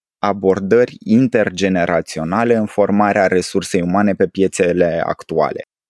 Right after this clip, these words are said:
Și spuneam atunci că denumirea completă, și asta o să ne ofere un cadru terminologic în care, folosindu-i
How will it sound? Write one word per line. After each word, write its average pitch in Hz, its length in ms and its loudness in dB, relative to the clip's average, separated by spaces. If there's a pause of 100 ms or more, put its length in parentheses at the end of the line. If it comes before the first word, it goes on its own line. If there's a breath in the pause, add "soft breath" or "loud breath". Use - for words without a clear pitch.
(840)
Și 120 120 -2
spuneam 143 360 0
atunci 113 420 0
că 107 120 0
denumirea 104 480 0
completă, 95 800 0
și 151 140 -4
asta 117 200 -2
o 117 60 4
să 113 140 -4
ne 107 100 0
ofere 117 280 -2
un 101 140 -2
cadru 90 440 -4
terminologic 92 800 0
în 98 100 -4
care, 95 200 -2
folosindu-i 101 640 0